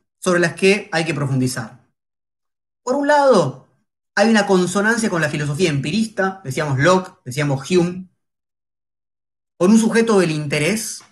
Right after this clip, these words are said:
siendo este interés un punto irreductible e irrenunciable, y por eso mismo no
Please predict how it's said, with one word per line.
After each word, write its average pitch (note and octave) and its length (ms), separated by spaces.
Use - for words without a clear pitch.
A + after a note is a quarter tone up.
siendo B3 460
este G3+ 140
interés F#3 560
un A3+ 580
punto A#3 560
irreductible A3 1080
e F3 100
irrenunciable, E3 640
y - 20
por D#3 160
eso G#3 160
mismo A#3 560
no A3+ 720